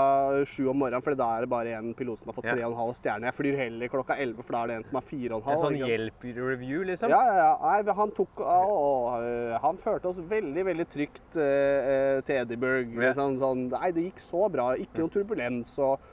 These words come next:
Speaker 1: landinga var ti
Speaker 2: Ja.
Speaker 1: av ti», liksom. Det er jo, det er sånn, sånn
Speaker 2: Ja.
Speaker 1: informasjon jeg vil ha før jeg flyr. Ikke at jeg kan, ikke at jeg kan få mer bagasje,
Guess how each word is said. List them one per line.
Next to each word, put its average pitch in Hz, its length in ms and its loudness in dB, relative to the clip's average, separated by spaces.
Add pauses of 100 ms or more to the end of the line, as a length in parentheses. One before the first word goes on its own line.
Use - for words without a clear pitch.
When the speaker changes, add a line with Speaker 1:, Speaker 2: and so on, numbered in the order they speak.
(100)
Speaker 1:
landinga 156 420 4
var 147 100 2
ti 110 260 -8
Speaker 2:
Ja. 131 100 2
Speaker 1:
av 127 80 -4
ti», 120 220 -6
liksom. 131 260 -6
Det 147 80 0
er 131 220 0
jo, 147 160 -2 (480)
det 151 80 -4
er 185 80 -2
sånn, 139 380 0
sånn - 200 -2
Speaker 2:
Ja. 135 140 2
Speaker 1:
informasjon 254 300 0
jeg 165 100 2
vil 156 60 -2
ha 139 100 4
før 143 120 0
jeg 143 80 -2
flyr. 208 280 2
Ikke 156 160 -2
at 175 60 0
jeg 180 100 -2
kan, 208 480 -2
ikke 185 160 -4
at 127 80 0
jeg 127 120 -2
kan 208 260 -4
få 139 240 0
mer 123 240 -2
bagasje, 131 480 -2